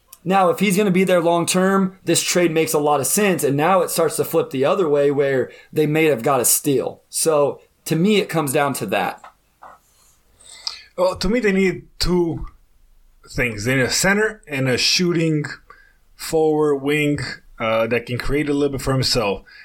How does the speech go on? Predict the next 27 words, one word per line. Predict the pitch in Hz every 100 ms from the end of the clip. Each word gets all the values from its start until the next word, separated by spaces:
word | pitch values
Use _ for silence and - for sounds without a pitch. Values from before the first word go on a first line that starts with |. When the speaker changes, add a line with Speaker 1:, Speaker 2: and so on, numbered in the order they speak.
| -
Speaker 2:
They | 123 156
addressed | 180 143 165 156
the | 123
second | - 156 165
issue, | 165 - 170
but | 135 -
to |
me, | 135 139
the | 117
center | - 143 139
issue | 110 117 - 107
was | 107
a | 104
lot | 107 120 117 107
bigger. | 117 107 104 101 - - - -
Uh, | 117 113 110
in | 131
a |
smaller | 123 143 139 135
trade, | 135 135 131 127
I | 104
can | 117 117
mention, | 123 - 117
you |
know, | 113 113
Mo | 120 117
Wagner | 117 117 120 117